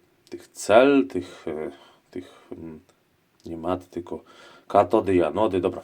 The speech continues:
nieważne. I mamy ostatnią technologię żelową. Dlaczego żelowa?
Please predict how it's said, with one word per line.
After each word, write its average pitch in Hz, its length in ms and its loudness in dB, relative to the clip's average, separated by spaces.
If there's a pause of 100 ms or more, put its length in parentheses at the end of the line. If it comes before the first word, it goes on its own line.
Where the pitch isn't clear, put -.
(140)
nieważne. 92 360 -2 (520)
I 147 180 2
mamy 123 280 4
ostatnią 113 400 2 (100)
technologię 95 580 -4
żelową. 90 420 0
Dlaczego 123 280 -2
żelowa? 143 460 4